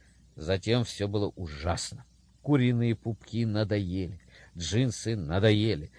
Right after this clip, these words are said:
издательства публикуют всякую чушь, и денег авторам не платят. Да ещё преступность, да ещё инфляция, да ещё эти нескончаемые биллы, инвойсы, счета, платежи.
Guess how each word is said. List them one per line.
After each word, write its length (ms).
издательства 720
публикуют 580
всякую 540
чушь, 480
и 60
денег 640
авторам 640
не 100
платят. 560
Да 100
ещё 240
преступность, 1040
да 60
ещё 260
инфляция, 760
да 120
ещё 220
эти 160
нескончаемые 880
биллы, 600
инвойсы, 720
счета, 600
платежи. 680